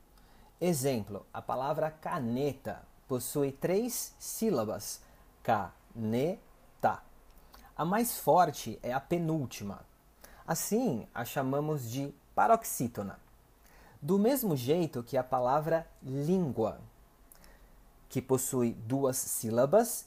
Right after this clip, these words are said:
e a tônica é a penúltima, língua, sendo mais fácil identificá-la devido ao acento agudo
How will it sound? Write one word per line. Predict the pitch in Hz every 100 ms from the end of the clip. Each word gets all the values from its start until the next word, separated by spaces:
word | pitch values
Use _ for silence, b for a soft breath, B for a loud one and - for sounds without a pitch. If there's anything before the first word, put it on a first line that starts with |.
| _
e | - 196
a | 170
tônica | - 185 202 131 120 110 - -
é | 143
a | 151
penúltima, | - - 233 240 139 131 110 - 110 101 85 - - -
língua, | 110 117 165 233 - _ - 120 107 117 - - - _ - - b b b
sendo | - - 165 180
mais | 175 214 240
fácil | - 131 190 - 127
identificá-la | 117 117 - 170 - 117 120 170 214
devido | 165 196 196 147 170 202 202
ao | - 156 170
acento | 190 - 151 170 180 208 -
agudo | 196 190 135 180 196 123 110